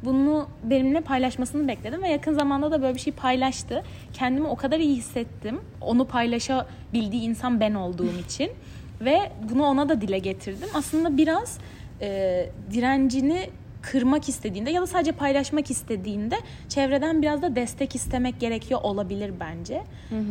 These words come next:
Speaker 1: Ama, e, işte arkadaş ilişkilerinde ben biraz böyle bir yerini gördüm.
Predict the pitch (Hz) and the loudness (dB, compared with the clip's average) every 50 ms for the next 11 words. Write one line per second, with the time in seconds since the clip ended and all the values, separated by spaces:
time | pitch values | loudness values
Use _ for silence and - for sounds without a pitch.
0 | 196 196 196 202 240 254 285 330 370 415 - - - - 208 208 196 - - - | -4 -6 -6 -4 -2 0 0 0 0 -2 -2 -6 -10 -8 -6 -6 -6 -6 -6 -6
1 | - - 247 247 240 285 254 320 294 - 285 269 - - - 277 269 254 240 262 | -2 0 0 0 0 0 0 0 0 0 -2 -4 -4 -2 0 0 0 0 0 0
2 | 269 349 339 302 285 285 285 285 294 294 254 220 247 262 269 277 277 247 202 196 | 0 0 2 2 2 2 2 2 2 0 0 0 0 0 2 2 2 0 0 -2
3 | 185 185 180 185 185 185 180 190 185 185 190 208 262 403 | -4 -4 -4 -4 -6 -6 -6 -6 -4 -6 -6 -4 -6 -6